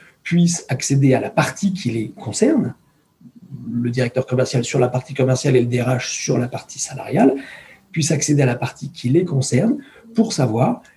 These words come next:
quels sont les traitements qu'ils mettent en œuvre, qu'est-ce qu'il y a dedans,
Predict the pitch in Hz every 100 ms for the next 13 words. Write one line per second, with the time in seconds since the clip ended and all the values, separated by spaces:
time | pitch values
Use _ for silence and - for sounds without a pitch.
0 | - - 101 - 262 220 - 127 131 120
1 | 131 - 104 104 101 110 220 - - _
2 | _ _ 233 220 - 135 113 113 196 302